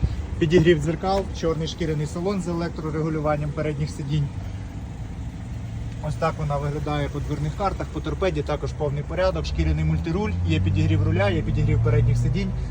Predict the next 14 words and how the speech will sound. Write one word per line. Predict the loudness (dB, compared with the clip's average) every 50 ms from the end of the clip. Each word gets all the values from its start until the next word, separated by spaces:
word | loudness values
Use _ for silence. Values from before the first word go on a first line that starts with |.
| -4 -4 -4 -2 2
датчик | 2 2 2 2 0 -4 -4
світла. | -4 -4 -4 -4 -2 0 2 2 2 0 -2 -4 -6 -6 -6 -6 -6 -4 -4 -6 -6 -6 -6 -8 -6 -6 -6 -6 -6 -6 -6 -6 -6 -4 -4 -4 -4 -4 -4 -4 -4 -2 -2 -2 -2 -2 -2 -2 0 0 0 0 -2 -2 -2 -2 -2 -2 -2 -2 -2 -2 -2 -4 -4 -4 -4 -2 2
Так | 2 2 2
як | 2 0
максимальна | 0 0 0 0 2 2 2 2 2 2 2
комплектація | 2 2 2 2 4 6 4 6 6 4 4
Limited, | 6 6 6 6 6 4 2
центральна | 0 0 0 2 4 4 4 4 4 2
частина, | 0 -2 -2 0 2 2 2 4 4 2 2 0 -2 -4 -4
Л | -4 -2
С | -2 -2 -4
Д | -4 -2 0 0
монітор | 0 0 0 2 2 2 2 2
кольоровий, | 2 2 4 4 4 4 4 2 2 0